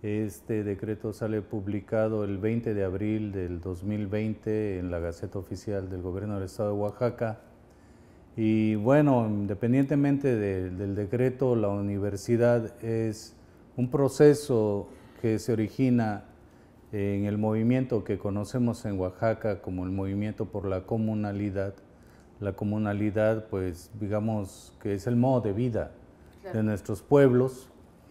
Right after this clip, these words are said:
Speaker 1: La comunalidad es la forma de sentir, de pensar, de vivir, de celebrar, de ser recíprocos, de, que es una característica muy propia de los pueblos y comunidades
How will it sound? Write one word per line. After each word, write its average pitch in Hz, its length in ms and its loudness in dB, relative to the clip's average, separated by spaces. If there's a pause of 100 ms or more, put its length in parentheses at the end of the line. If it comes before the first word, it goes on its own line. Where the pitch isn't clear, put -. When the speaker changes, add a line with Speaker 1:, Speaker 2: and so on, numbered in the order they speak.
(220)
Speaker 1:
La 98 180 -2
comunalidad 101 880 0
es 107 340 -2
la 95 140 -2
forma 110 420 -4
de 95 220 -4
sentir, 123 720 0 (340)
de 98 120 -6
pensar, 107 800 0
de 92 80 -6
vivir, 110 600 -4 (440)
de 92 120 -4
celebrar, 110 960 2 (480)
de 98 100 0
ser 95 260 -2
recíprocos, 110 1300 -2 (380)
de, 113 320 2 (100)
que - 80 2
es 135 140 4
una 151 180 4
característica 107 1300 0 (240)
muy 117 220 0
propia 120 640 0
de 92 180 -6
los 92 200 -6
pueblos 107 500 -2
y 98 80 -8
comunidades 95 960 -4